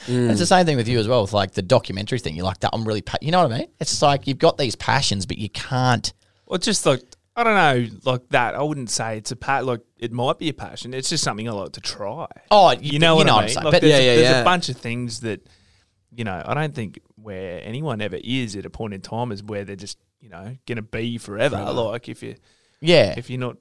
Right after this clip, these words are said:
Speaker 2: It's just an, it's
Speaker 3: if
Speaker 2: just
Speaker 3: you're
Speaker 2: an
Speaker 3: not,
Speaker 2: interesting
Speaker 3: if
Speaker 2: one.
Speaker 3: you're not growing, you're, you're dying
Speaker 2: You're dying,
Speaker 3: kind
Speaker 2: yeah.
Speaker 3: of thing. And, um, you know, I think you can be sta-, like, I think you can stagnate, you know, for a while, or you can get comfortable. But I think it's also important to kind of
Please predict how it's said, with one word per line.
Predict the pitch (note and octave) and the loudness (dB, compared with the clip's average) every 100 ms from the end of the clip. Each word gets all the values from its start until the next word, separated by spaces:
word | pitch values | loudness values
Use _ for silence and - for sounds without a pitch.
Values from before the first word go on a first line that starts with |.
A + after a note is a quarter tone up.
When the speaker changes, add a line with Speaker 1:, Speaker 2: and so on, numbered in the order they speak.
| _ - | _ 0
Speaker 2:
It's | E3+ | 2
just | G#3+ C#3+ | 2 0
an, | |
it's | C#3 - | 0 2
Speaker 3:
if | |
Speaker 2:
just | - D#3+ | 4 6
Speaker 3:
you're | |
Speaker 2:
an | D#3+ | 6
Speaker 3:
not, | |
Speaker 2:
interesting | D3 C#3+ A2+ | 4 2 -4
Speaker 3:
if | G2 | -2
Speaker 2:
one. | C#3 | 0
Speaker 3:
you're | D3 | 2
not | C3+ B2+ | 0 -2
growing, | B2+ B2 B2+ C3 B2+ | 0 2 2 2 -2
you're, | A#2+ A#2 - - | -4 -6 -12 -12
you're | B2 A#2+ | -8 -8
dying | A#2+ A#2+ | -6 0
Speaker 2:
You're | |
dying, | A2 A#2+ A2+ E2 | 4 4 2 0
Speaker 3:
kind | C3 A#2 | 0 0
Speaker 2:
yeah. | |
Speaker 3:
of | G2+ - | -2 -4
thing. | G#2+ B2 C3+ | -4 -2 -2
And, | B2 A#2+ | -2 -4
um, | A#2+ A#2 A#2 A#2 A#2+ | -4 -4 -6 -10 -14
you | C#3 C#3 | -14 -12
know, | C#2+ F2+ | -10 -6
I | C3+ | -4
think | E3 - | -4 -6
you | |
can | A#2+ G#2+ | -8 -10
be | E2+ F#2 _ _ _ _ | -12 -20 _ _ _ _
sta-, | - - - - | -6 -6 -6 -10
like, | G2+ - - | -16 -16 -12
I | B2 | -10
think | F3+ D#3+ | -10 -10
you | D#3 | -8
can | A#2+ | -6
stagnate, | - - A2+ A#2+ A#2+ A#2+ - - | -6 -4 -6 -6 -6 -8 -10 -14
you | B2+ | -12
know, | G#2 G#2+ B2+ | -10 -10 -12
for | - - C3 | -16 -10 -6
a | A#2 | -6
while, | G#2+ F#2+ G#2+ B2 | -6 -6 -4 -4
or | B2 | -6
you | |
can | C3 | -8
get | C3+ B2+ - | -8 -10 -12
comfortable. | A2 F#2+ - A#2+ B2+ | -16 -16 -18 -18 -12
But | B2 | -8
I | B2 | -6
think | C3 A2+ | -8 -14
it's | - - _ _ - | -12 -14 _ _ -8
also | A#2 A2 A2+ G2+ | -8 -6 -8 -8
important | G2 A2+ A2+ A2+ | -10 -10 -10 -14
to | A2+ | -14
kind | A2 | -12
of | A#2 | -12